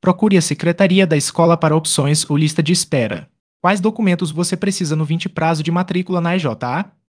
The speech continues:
R G, C P F, comprovante de residência e histórico ou declaração escolar. A escola pode pedir mais. Dá para pedir prorrogação do vinte prazo de matrícula na E J A? Raramente.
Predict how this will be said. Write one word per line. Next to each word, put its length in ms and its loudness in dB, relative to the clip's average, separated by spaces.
R 240 2
G, 320 0
C 160 -8
P 140 -2
F, 380 -2
comprovante 580 0
de 100 0
residência 720 0
e 120 -2
histórico 600 -2
ou 80 -2
declaração 560 0
escolar. 600 -4
A 80 -2
escola 340 2
pode 240 2
pedir 280 0
mais. 480 -4
Dá 120 2
para 160 0
pedir 260 0
prorrogação 600 -2
do 80 -2
vinte 260 -4
prazo 320 0
de 80 -2
matrícula 500 -2
na 140 0
E 40 2
J 220 -2
A? 260 -6
Raramente. 580 -2